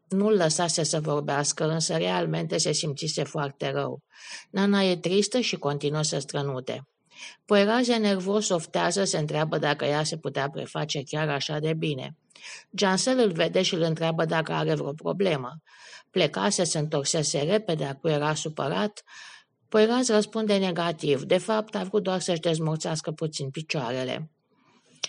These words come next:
Acum va merge să ia un pic de aer, până când ea se odihnește. Jansel își spune că nu înțelege ce se întâmpla cu ăștia doi. Sosește Janet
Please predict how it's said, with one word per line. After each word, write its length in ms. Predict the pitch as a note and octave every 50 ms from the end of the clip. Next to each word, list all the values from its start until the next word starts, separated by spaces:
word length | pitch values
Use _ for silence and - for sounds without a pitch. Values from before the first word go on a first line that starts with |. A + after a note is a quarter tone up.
| - _ _
Acum 440 | G#3+ G#3 G#3 - G3+ G3+ G3 F#3+
va 120 | F#3 F#3 F3+
merge 320 | F#3 F#3 E3+ E3 E3+ E3
să 140 | D3+ - D#3
ia 200 | D3 D#3 D#3 C#3+
un 120 | C#3+ D3
pic 160 | D3 D#3 C#3+ D3
de 120 | D3+ C#3+
aer, 460 | C#3 C#3 C#3 C3+ B2+ B2+ C3 - - _ _ _ _
până 240 | - E3 D3+ D3 D3
când 220 | - D#3+ D3+ D3+
ea 140 | C#3+ B2+ B2+
se 180 | - - D3
odihnește. 840 | C3+ C#3 D3+ D#3+ E3+ D#3+ E3 C#3+ C3 C3+ - - - A2 B2+ C#3+ - _ _ _ _ _ _ _ _ _ _ _ _ _ _ _ _ _ _ _ _ _ _ _ _ _ _ _ _ _ _ _ _ - _ _ - - - _ G3+
Jansel 420 | G#3+ G#3 G3+ G#3 G#3 C4 C4+ C4
își 140 | A#3 G#3 -
spune 280 | - G#3+ A3 A3 G#3 G3+
că 140 | - G3
nu 220 | F3+ F3+ G3+ G#3+ G#3+
înțelege 500 | G3+ F3+ D#3+ F3 E3 C#3+ D3+ D3+ D#3 D#3+
ce 140 | D#3 E3+ D#3+
se 140 | D#3+ -
întâmpla 480 | D3+ C#3+ D3 - D3+ C#3+ - D#3 C#3+ C3+
cu 140 | - - D3
ăștia 360 | C3+ B2+ - - E3+ D#3+ D#3+
doi. 240 | D#3 D#3 C3+ B2+ B2
Sosește 580 | - - E3+ E3 - G#3+ A3 G#3+ - G3 D#3+ D3
Janet 440 | - D#3 C#3 C#3 D3+ F3 G3+ G3+ -